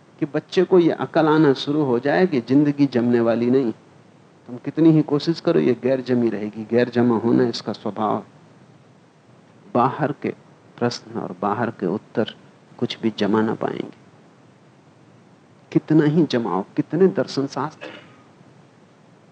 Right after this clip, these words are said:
कितने विचार की परंपराएं हैं, क्या खाक कुछ भी नहीं जम पाया, एक के पास उत्तर नहीं, और सब बड़े-बड़े उत्तर दिए हैं। हाँ, अगर तुम उसी घर में पैदा हुए हो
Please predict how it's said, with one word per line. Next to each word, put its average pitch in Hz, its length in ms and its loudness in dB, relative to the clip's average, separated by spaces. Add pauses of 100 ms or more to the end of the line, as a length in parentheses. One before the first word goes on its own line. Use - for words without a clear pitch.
(580)
कितने 190 300 6
विचार 151 460 2
की 160 140 -4
परंपराएं 127 600 2
हैं, 131 140 -6 (120)
क्या 123 200 -12 (160)
खाक - 480 0 (520)
कुछ - 180 -6
भी 214 100 2
नहीं 233 140 4
जम 220 180 2
पाया, 214 240 -6 (1400)
एक 208 320 6
के 220 100 6
पास 214 320 2
उत्तर 208 300 -4
नहीं, 208 260 -2 (1500)
और 170 120 4
सब 277 500 0
बड़े-बड़े 262 420 4
उत्तर 208 400 4
दिए 139 260 -2
हैं। - 160 -4 (560)
हाँ, - 180 -12
अगर 143 220 -2
तुम 151 300 -2
उसी 151 200 -4
घर 135 180 -2
में 165 160 2
पैदा 143 260 2
हुए 139 260 2
हो 127 180 -6